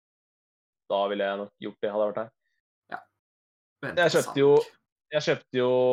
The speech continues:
Speaker 1: Bloodborne på et sommersalg, og da kjøpte jeg den
Speaker 2: Ja.
Speaker 1: Game of the Year Edition, der det følger med. Og da var jeg jo,
Speaker 2: Ah,
Speaker 1: jeg
Speaker 2: det
Speaker 1: var
Speaker 2: er
Speaker 1: sånn,
Speaker 2: smart.
Speaker 1: da var jeg jo, og da var jeg jo, men jeg var jo langt ifra sikker på om jeg kom til å spille det noen gang,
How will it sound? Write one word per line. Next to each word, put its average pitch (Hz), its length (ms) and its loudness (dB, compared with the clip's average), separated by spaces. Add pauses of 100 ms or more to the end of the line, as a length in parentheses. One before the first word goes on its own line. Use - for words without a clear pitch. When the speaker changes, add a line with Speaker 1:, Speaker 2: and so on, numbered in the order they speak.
(960)
Speaker 1:
Bloodborne 113 500 -2
på 123 80 -2
et 120 60 -6
sommersalg, 127 520 -2 (920)
og 143 100 -4
da 135 40 2
kjøpte 131 240 -2
jeg 120 80 2
den 120 80 2
Speaker 2:
Ja. 117 80 0
Speaker 1:
Game 104 160 -2
of 107 60 -4
the 107 60 -2
Year 101 120 -2
Edition, 104 300 -8
der 110 100 0
det 110 80 -4
følger 101 240 -4
med. 95 240 -6 (680)
Og 117 60 -6
da 113 100 2
var 110 140 2
jeg 107 80 2
jo, 107 80 4
Speaker 2:
Ah, 110 160 2
Speaker 1:
jeg 110 80 0
Speaker 2:
det 113 60 0
Speaker 1:
var 151 80 0
Speaker 2:
er 143 100 -4
Speaker 1:
sånn, 113 80 -10
Speaker 2:
smart. - 280 -14
Speaker 1:
da 120 120 0
var 110 160 0
jeg 107 100 0
jo, 107 160 -2 (640)
og 120 80 -4
da 117 100 2
var 113 160 2
jeg 110 120 2
jo, 110 960 0
men 123 120 -12
jeg 120 100 -2
var 120 80 0
jo 127 100 0
langt 113 200 -4
ifra 156 120 -4
sikker 107 220 -12
på 110 300 -2
om 104 60 -8
jeg 104 100 -10
kom 104 120 -12
til 101 80 -12
å - 60 -10
spille 95 160 -10
det 90 80 -16
noen 95 160 -12
gang, 147 120 -10